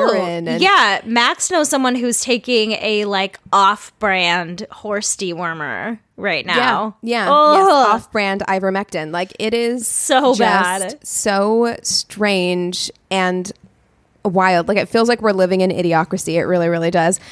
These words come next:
Speaker 1: But anyway, I just thought I would bring that up. That's the next step. Anti-vaxxers are on their way to drinking their own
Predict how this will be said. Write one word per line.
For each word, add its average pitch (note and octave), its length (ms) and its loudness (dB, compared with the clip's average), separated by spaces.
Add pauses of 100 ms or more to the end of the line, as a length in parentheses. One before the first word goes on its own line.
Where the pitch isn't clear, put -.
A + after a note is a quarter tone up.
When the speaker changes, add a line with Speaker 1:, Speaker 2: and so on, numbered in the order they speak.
(220)
Speaker 1:
But C#4+ 120 0
anyway, G3 520 2
I G3 200 2
just A3+ 180 -2
thought C4+ 160 2
I C4 60 2
would G#3 160 0
bring G#3+ 240 0
that A3+ 200 0
up. G3 300 2
That's F#3+ 240 0
the G3 100 0
next F#3+ 360 -2
step. F#3+ 500 0
Anti-vaxxers F#3+ 960 0
are F3 180 4
on F#3+ 260 2
their F#3 140 4
way F#3 260 0
to G3 120 -4
drinking A#3 440 -2
their G3 200 0
own C4 380 2